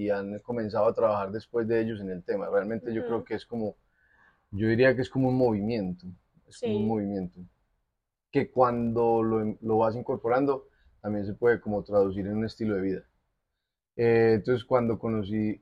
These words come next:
Speaker 1: em, eh, cuando vi este documental, de ahí también se desprendieron otras fuentes de información, em, y comencé también como a entender, a conectarlo con otras cosas que yo venía ya como incorporando,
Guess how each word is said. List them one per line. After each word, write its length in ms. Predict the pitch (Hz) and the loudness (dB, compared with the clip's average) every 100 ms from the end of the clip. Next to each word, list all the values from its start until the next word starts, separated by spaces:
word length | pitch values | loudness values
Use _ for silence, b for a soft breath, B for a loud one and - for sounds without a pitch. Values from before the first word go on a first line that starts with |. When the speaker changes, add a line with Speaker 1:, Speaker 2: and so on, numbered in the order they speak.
| _ | _
Speaker 1:
em, 760 | 120 120 117 117 117 113 117 - _ | -2 0 2 0 -2 -4 -6 -8 _
eh, 280 | 120 123 113 | 2 2 2
cuando 200 | - 107 | -4 -2
vi 80 | 107 | 0
este 180 | 104 131 | 0 0
documental, 580 | 127 113 107 110 131 127 | 0 0 0 4 6 6
de 100 | 113 | 0
ahí 120 | 104 | 0
también 300 | 117 117 120 | -2 -4 -2
se 100 | 120 | -2
desprendieron 680 | 110 - 101 98 98 107 113 | -2 -4 -6 -4 -4 -4 -2
otras 420 | 120 110 117 113 | 0 0 0 -2
fuentes 460 | - 123 107 90 110 | -2 -2 -2 -4 -4
de 80 | 101 | -4
información, 800 | 95 98 92 87 107 139 147 147 _ _ _ _ _ _ _ _ _ | -6 -8 -8 -8 -4 -2 -4 -6 _ _ _ _ _ _ _ _ _
em, 1080 | - 113 110 107 107 104 104 104 98 98 - _ _ | -2 2 4 4 4 2 0 -2 -4 -6 -10 _ _
y 120 | 127 | -10
comencé 560 | 101 117 113 110 98 107 | -4 -2 -2 -2 -2 -2
también 420 | 87 123 123 123 120 | -2 -2 0 0 -2
como 300 | 131 120 113 | -4 -2 0
a 100 | 104 | -2
entender, 640 | 98 107 104 98 104 95 | -4 -6 -6 -2 -2 -4
a 80 | - | -6
conectarlo 640 | 110 98 - 107 117 120 | -6 -8 -2 -2 -2 -6
con 240 | 113 107 - | -8 -8 0
otras 560 | 117 - - 123 - | 0 0 0 -2 -2
cosas 340 | - 123 120 117 | -4 -4 -4 -8
que 160 | 110 | -6
yo 160 | 101 101 | -4 -2
venía 360 | 110 117 120 120 | -2 -2 -2 0
ya 200 | 113 113 | 2 0
como 280 | 113 113 101 | -2 -4 -4
incorporando, 920 | 98 101 92 98 95 90 98 113 113 | -8 -12 -10 -4 -4 -4 -4 -6 -8